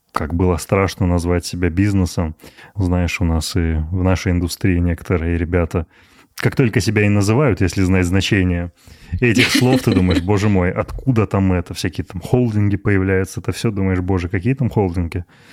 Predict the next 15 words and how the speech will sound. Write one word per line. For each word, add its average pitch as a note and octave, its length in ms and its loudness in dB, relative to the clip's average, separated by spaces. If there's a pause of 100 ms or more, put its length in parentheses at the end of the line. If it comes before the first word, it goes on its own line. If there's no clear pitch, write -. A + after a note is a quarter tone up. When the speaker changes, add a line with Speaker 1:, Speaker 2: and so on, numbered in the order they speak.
(200)
Speaker 1:
Вас F#2+ 160 -2
три G#2 180 -6
человека, F2+ 460 -2
что - 220 -4
вы G#2 80 -2
там G2 160 0
холдите?» F2+ 540 -4 (1120)
А, A#2+ 360 4 (360)
<laughs> D#3 840 -4
ты A#2 100 0
упомянула G#2 460 2
ещё F#2+ 380 0
такой G2 300 0
момент A2 520 2
относительно F#2 1000 0